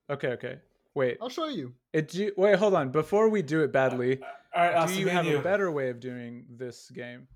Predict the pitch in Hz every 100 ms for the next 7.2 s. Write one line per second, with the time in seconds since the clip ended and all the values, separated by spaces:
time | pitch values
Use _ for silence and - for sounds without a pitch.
0 | - 143 151 127 139 165 160 - 175 151
1 | 143 - 143 135 123 123 113 - 127 -
2 | 131 127 - - - - _ - 131 131
3 | - - 156 170 170 156 156 160 160 139
4 | 147 170 180 185 _ - 170 190 190 170
5 | 160 - 160 147 135 127 120 - - _
6 | _ _ 139 - - 131 135 143 127 127
7 | 120 117